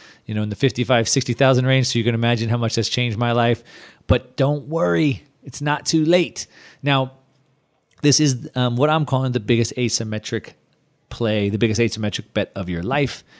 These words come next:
In order to take advantage of that, you have to have the asymmetric opportunity, which is what I'm bringing you each and every week. So while I'm, <laughs> while I'm finishing that thought,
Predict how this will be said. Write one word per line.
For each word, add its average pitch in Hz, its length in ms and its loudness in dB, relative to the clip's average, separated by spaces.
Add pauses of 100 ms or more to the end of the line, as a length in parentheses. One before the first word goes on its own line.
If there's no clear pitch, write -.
(140)
In 107 200 -8
order 170 240 -2
to 120 140 -4
take 131 160 -2
advantage 110 320 -2
of 95 80 -6
that, 104 120 -2
you 98 120 -4
have 104 160 -2
to 98 100 -4
have 92 80 -4
the 90 140 -4
asymmetric 92 400 -8
opportunity, 135 640 -2 (320)
which 127 220 -2
is 107 100 0
what 104 300 -2
I'm 95 260 -6
bringing 98 380 -4
you 95 240 -4
each 110 420 -8
and 90 380 -8
every 82 320 -10
week. 143 280 0
So 160 640 -4 (440)
while 135 440 0 (100)
I'm, 123 140 0 (340)
<laughs> - 280 -20
while 131 240 2
I'm 131 80 2
finishing 160 480 4
that 147 240 2
thought, 127 420 0